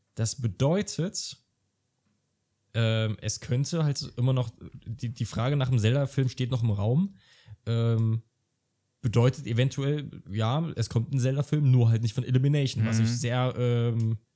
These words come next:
Speaker 1: befürworten würde, tatsächlich.
Speaker 2: Ja, aber wie ist das denn? Ähm, meinst du, Illumination, äh, ist das, ist das Studio so groß, dass die auch parallel an mehreren Filmen arbeiten würden?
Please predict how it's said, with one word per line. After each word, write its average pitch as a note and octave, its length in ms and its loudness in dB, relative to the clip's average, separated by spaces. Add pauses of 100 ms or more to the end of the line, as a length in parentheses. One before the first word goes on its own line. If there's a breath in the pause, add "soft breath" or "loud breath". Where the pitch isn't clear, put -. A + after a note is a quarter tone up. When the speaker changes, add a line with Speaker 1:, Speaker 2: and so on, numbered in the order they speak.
(160)
Speaker 1:
befürworten A2 540 2
würde, G2+ 240 -4 (260 loud breath)
tatsächlich. G#2 400 -8
Speaker 2:
Ja, A#2+ 180 0
aber A2+ 300 4
wie A#2 80 0
ist B2 160 -4
das D3 160 -2
denn? A#2+ 260 0 (180)
Ähm, A2 460 0
meinst A#2 360 0
du, - 40 -6
Illumination, A#2+ 800 0 (120)
äh, A2+ 140 -8 (240)
ist B2 200 -4
das, B2+ 200 -2
ist - 260 -8
das A#2+ 100 -2
Studio A#2+ 300 -2
so A2+ 220 2
groß, C3 340 -2
dass - 220 -2
die - 120 -4
auch - 160 -4
parallel A#2+ 460 0
an G#2 140 -2
mehreren C#3 440 0
Filmen E3 380 0
arbeiten D#3+ 640 0
würden? D#3+ 480 2